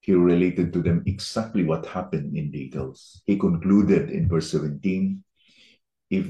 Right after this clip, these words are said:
then God gave the same gift to them as he gave to us when we believed in the Lord Jesus Christ, who was I that could stand in God's way?" In other words, Peter said,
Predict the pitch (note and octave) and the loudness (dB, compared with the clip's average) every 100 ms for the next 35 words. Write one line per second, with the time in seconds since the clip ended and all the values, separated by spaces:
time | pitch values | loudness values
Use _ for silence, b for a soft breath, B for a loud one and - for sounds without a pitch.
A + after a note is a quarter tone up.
0 | D#2+ G#2 G#2+ A2 E2+ F#2+ F#2 G2 E2+ G2 | 2 4 6 4 2 2 4 2 2 2
1 | F2 E2+ - F#2+ F2 F2+ C3 - F#2+ E2 | 2 -2 -2 -2 -2 -2 -4 -4 -8 -4
2 | D2+ C2+ - E2 - D2 F2+ F2+ D#2+ D#2+ | -4 -6 -10 -10 -10 -4 -2 -2 -4 -8
3 | C#2+ C2 - - - E2+ E2 D2+ D#2 D2 | -8 -10 -14 -14 -4 2 2 2 -2 0
4 | G2 F2+ C2+ E2 D#2 D2 D#2 E2 E2 D#2+ | 2 2 0 -2 -2 0 2 2 0 -4
5 | D2+ D2 - - C2+ C2 - _ _ _ | -4 -8 -10 -8 -8 -8 -14 _ _ _
6 | _ _ _ _ _ E2+ D#2 D2+ - G2+ | _ _ _ _ _ -2 0 0 0 0
7 | G2 D#2 C#2+ D#2 - C#2+ - - F2+ C#2 | 2 0 -4 -8 -6 -8 -8 -6 -4 -4
8 | C2 - C#2+ D2 C2 - C#2 C2 B1 - | -8 -12 -10 -10 -10 -10 -10 -10 -12 -16
9 | _ _ _ _ _ _ _ _ _ _ | _ _ _ _ _ _ _ _ _ _
10 | - D#2+ E2+ E2 D2+ D2 C#2 - D#2 D#2 | -6 0 0 2 0 0 -4 -4 -4 -4
11 | - D#2 C#2+ | -4 -4 -4